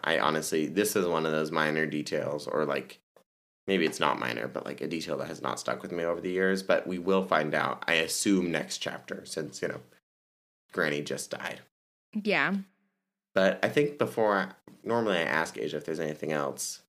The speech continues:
Speaker 1: but I'm gonna skip that since she already left us with, like, about a hundred fifty bajillion questions.
Speaker 2: <laughs>
Speaker 1: So let's just finish up the reading.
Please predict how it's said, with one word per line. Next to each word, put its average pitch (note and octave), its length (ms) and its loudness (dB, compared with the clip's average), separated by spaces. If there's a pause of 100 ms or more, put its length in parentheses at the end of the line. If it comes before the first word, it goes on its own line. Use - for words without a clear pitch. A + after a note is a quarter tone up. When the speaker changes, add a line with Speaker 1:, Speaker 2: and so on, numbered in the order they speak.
(440)
Speaker 1:
but E2+ 320 2
I'm G2+ 140 2
gonna A#2+ 120 2
skip B2 280 0
that D#2 220 2
since E2+ 220 -6
she - 120 -2
already F2+ 180 4
left E2 240 0
us - 80 -10
with, E2 100 -10
like, E2 140 -4
about D2 320 0
a - 40 0
hundred F#2+ 380 -2
fifty - 300 -4 (160)
bajillion E2+ 480 0
questions. D#2+ 680 0
Speaker 2:
<laughs> C5 40 8 (1000)
Speaker 1:
So A#1+ 680 0 (500)
let's G2+ 440 2
just - 200 -8
finish A2+ 280 2
up A#2 160 0
the A2+ 80 0
reading. F#2 560 -4